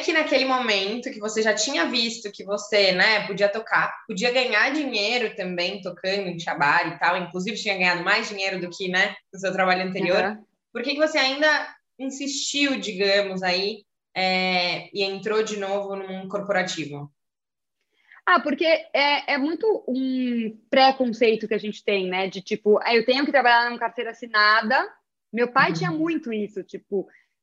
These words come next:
Speaker 2: "Eu quero você numa empresa com carteira assinada e tal." Não é, mas não é meu pai, eu acho que é todo mundo, sabe?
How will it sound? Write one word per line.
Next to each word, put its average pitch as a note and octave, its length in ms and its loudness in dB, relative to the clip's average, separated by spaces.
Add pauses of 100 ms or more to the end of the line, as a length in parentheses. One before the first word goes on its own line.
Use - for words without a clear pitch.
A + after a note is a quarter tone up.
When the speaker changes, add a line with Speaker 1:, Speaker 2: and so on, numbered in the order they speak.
Speaker 2:
"Eu D#3+ 100 -10
quero G#3 160 2
você G#3+ 200 0
numa A#3+ 120 0
empresa G3+ 380 2
com F#3 80 -10
carteira F#3+ 320 -2
assinada F#3+ 480 2
e F3+ 60 -4
tal." G3 160 2
Não B3+ 100 -2
é, F#4+ 80 -2
mas A4 160 0
não F#4 100 4
é F#4+ 40 2
meu F4+ 180 2
pai, G#3 300 6
eu G#3 40 4
acho A3 140 -4
que - 80 -8
é - 20 -4
todo G4 300 -4
mundo, E4 380 0
sabe? G3+ 520 -4